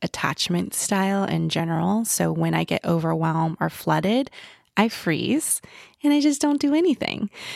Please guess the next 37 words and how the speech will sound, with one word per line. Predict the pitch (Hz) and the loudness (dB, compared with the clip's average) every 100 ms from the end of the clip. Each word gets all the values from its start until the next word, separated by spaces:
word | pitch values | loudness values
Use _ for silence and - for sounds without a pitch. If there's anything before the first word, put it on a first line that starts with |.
| - | -6
So | - 208 180 165 - - | 0 4 4 2 0 0
I | 180 180 | 2 4
have | 185 175 | 2 0
to | - 165 | 0 0
be | 175 170 165 | 2 2 0
in | - 170 | 0 0
a | 165 | 0
really | 165 180 202 214 196 185 - | -2 2 4 6 4 2 0
intentional | 175 170 - 170 165 - 165 160 160 - | 0 0 0 0 2 2 2 2 0 0
and | 170 | 0
also | 160 - 165 | 0 0 -4
practical | - - 151 - 175 - 160 | -4 -2 -2 -2 -6 -2 -2
relationship | 165 165 160 - 160 - - - | 0 -2 -2 0 0 0 -2 -2
with | 160 - | -2 -2
my | 165 | -4
to-do | - - 165 - | -2 -2 -2 -2
list, | - - - - - - - - - | -2 -2 -2 -4 -8 -16 -16 -16 -6
because | - 180 165 156 - | -2 0 2 2 0
I | 147 151 | 0 -2
can, | - 175 156 151 151 - _ - | -2 0 2 0 -2 -6 _ -2
it, | - - _ - | -2 -2 _ 2
you | 220 | 2
know, | 156 185 | 2 -2
it's | 175 185 | -2 -4
a | |
bottomless | 160 151 143 170 175 220 - - - - - - | 0 0 2 2 2 2 -2 -10 -14 -20 -14 2
mimosa | 254 185 156 - 180 262 330 - | 4 4 2 0 2 2 2 2
<laughs> | - | 2
of | 190 | 2
a | 226 | 0
to-do | 254 349 | 2 2
list. | - - - - | 2 0 -4 -6
It's | - - | -4 2
never | 214 226 - | 2 2 2
ending. | 277 220 - - - | 4 4 0 -4 0
And | 180 175 | 0 2
so | 180 175 | 2 2